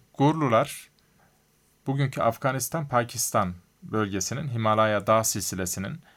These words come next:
üzerinde dağlık bölgelerde yerleşmiş, geçitleri tutmakta olan bir topluluktur. Gazne Devleti'nin yıkılışında da, e, Gurluların önemli bir pay sahibi olduğunu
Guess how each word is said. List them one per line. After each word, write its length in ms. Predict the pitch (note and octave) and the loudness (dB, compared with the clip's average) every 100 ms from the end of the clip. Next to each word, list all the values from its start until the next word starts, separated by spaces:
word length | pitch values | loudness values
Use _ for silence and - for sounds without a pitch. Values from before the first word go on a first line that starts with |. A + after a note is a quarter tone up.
| _ - | _ -10
üzerinde 460 | G#2+ G#2+ G2 B2 A#2 | -2 0 0 -2 4
dağlık 380 | G#2+ A#2 A#2+ | 4 4 0
bölgelerde 480 | G#2+ F#2 G2 F#2 F#2 | -4 -4 -2 -2 -2
yerleşmiş, 640 | F#2 F#2 F2+ E2 - - - | -2 -2 -4 -8 -6 -6 -2
geçitleri 540 | A2+ B2 A#2+ A#2 A#2+ | -2 -2 -2 -4 -4
tutmakta 440 | B2 A#2+ B2+ A#2+ A#2 | -6 -6 -6 -2 -2
olan 240 | G#2+ D3+ C#3+ _ _ _ _ - | 0 -2 -6 _ _ _ _ -4
bir 180 | F3+ | -2
topluluktur. 720 | - B2+ B2+ A2+ - G2 - - _ _ _ _ _ _ _ _ _ _ _ _ - | 0 -2 -2 -6 -6 -10 -12 -18 _ _ _ _ _ _ _ _ _ _ _ _ 0
Gazne 360 | B2 B2 C#3+ | 2 4 2
Devleti'nin 420 | C3 B2 A#2+ B2+ A#2+ | 0 -2 -4 -6 -4
yıkılışında 680 | A2+ A#2 A#2 A2+ B2+ B2+ | -4 -4 -4 -4 -4 -2
da, 180 | A2 - _ _ _ _ _ - | -2 -2 _ _ _ _ _ -10
e, 340 | G2 F#2 F#2+ G2 - - | -6 -4 -4 -8 -12 -12
Gurluların 680 | - A#2 A2+ A2+ A2 A2 F#2 F2 - | 0 0 2 2 2 2 -6 -14 -16
önemli 400 | A3+ G#2+ G#2+ A2 | -8 -4 -4 -4
bir 300 | G2 F#2 - - | -6 -8 -12 -6
pay 180 | G#2+ G2 | -4 -2
sahibi 340 | G2 F#2 F#2 | 0 -2 -2
olduğunu 500 | G2 G2 F#2+ G#2+ | -6 -6 -6 -8